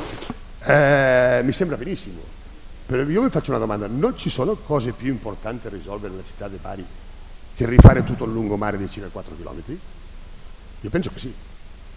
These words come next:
Diciamo, fino a che non facciamo che la città di Bari sia adatta agli uomini, manca spazio per le, per le persone, sovraspazio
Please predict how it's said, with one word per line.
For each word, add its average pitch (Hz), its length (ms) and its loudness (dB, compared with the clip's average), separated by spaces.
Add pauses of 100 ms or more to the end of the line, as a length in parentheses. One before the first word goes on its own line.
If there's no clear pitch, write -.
(360)
Diciamo, 117 280 -2
fino 123 220 2
a - 20 0
che 110 80 -2
non 151 80 2
facciamo 185 340 4
che 123 80 -4
la 123 80 0
città 117 220 -6
di 110 100 -2
Bari 107 200 -2
sia 98 320 -4 (300)
adatta 123 420 2
agli 107 80 -2
uomini, 92 500 -8 (720)
manca 123 260 0
spazio 131 380 -6
per 82 140 -14
le, 76 420 -14 (160)
per 87 100 -8
le 85 100 -6
persone, 85 380 2 (720)
sovraspazio 120 840 -2